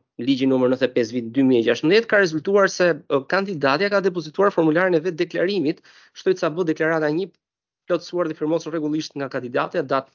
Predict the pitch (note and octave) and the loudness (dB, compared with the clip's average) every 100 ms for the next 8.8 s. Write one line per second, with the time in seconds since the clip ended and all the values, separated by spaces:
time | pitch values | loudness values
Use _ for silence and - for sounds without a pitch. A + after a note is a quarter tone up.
0 | - E3 F3+ - C3 C3+ C3+ D3+ D3 C3 | -6 -4 -4 -8 -10 -6 -4 -4 -4 -2
1 | C3 C3 B2 A#2 A#2 - - - _ _ | -2 -4 -4 -6 -6 -8 -20 -20 _ _
2 | _ _ _ _ F#3 G3+ - F#3 - D#3+ | _ _ _ _ 4 6 4 0 0 2
3 | D#3+ F3+ F3 D#3+ C#3 F3+ C#3 D#3+ D#3 D#3 | 2 2 2 0 0 -2 -2 -2 0 0
4 | E3 C#3+ C#3 C3+ D#3 D3 C3 C3+ C3 C#3 | -2 -2 -4 -2 -2 -2 -2 -6 -8 -4
5 | B2+ A#2+ A#2 _ _ _ _ _ _ _ | -2 -4 -6 _ _ _ _ _ _ _
6 | - A2+ G2+ _ _ _ _ _ _ C3 | -6 -6 -6 _ _ _ _ _ _ 0
7 | A#2+ A#2+ D3 C3 A2+ B2 _ _ _ _ | 0 -2 -2 -2 -4 -8 _ _ _ _
8 | _ _ _ _ _ _ - A#2+ | _ _ _ _ _ _ -8 -8